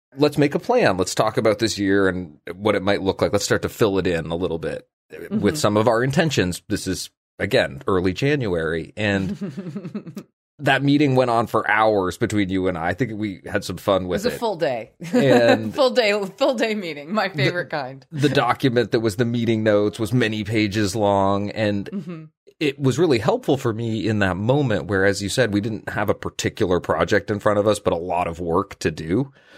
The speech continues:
Speaker 2: Mm-hmm.
Speaker 1: Six weeks in, I'm finding that enough of that work has happened that the
Speaker 2: Mm-hmm.
Speaker 1: projects are starting to form up in front of me for the rest of the year.
Speaker 2: Yeah. <laughs>
Speaker 1: So that
Speaker 2: Organization works, people. It works.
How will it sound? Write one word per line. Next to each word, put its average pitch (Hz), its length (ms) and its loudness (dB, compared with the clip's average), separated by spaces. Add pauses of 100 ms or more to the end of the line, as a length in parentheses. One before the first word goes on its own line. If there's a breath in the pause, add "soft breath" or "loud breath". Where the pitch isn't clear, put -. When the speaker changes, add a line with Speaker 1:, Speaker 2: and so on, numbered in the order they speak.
(180 loud breath)
Speaker 2:
Mm-hmm. 151 360 -10 (560)
Speaker 1:
Six - 480 -2
weeks 165 380 -2
in, 139 460 2
I'm 110 160 -2
finding 139 400 2
that 123 100 4
enough 135 340 0
of 160 120 0
that 127 220 2
work 113 400 0
has - 340 -2
happened 147 600 -2
that 107 180 -2 (200)
the 95 160 -2
Speaker 2:
Mm-hmm. - 60 -4
Speaker 1:
projects 131 500 2
are 107 80 2
starting 113 320 2
to - 80 -4
form 107 400 0
up 98 200 0
in 87 100 -4
front 98 320 0
of 85 140 -6
me 71 220 -12 (100)
for 123 100 2
the 92 100 0
rest 101 240 2
of - 180 -2
the 101 200 0
year. 101 160 4 (100)
Speaker 2:
Yeah. - 160 -6
<laughs> 320 1080 -2
Speaker 1:
So 160 240 2
that 143 180 2
Speaker 2:
Organization 381 1120 2
works, 403 460 0
people. 349 420 -2
It 339 180 -2
works. 427 600 -4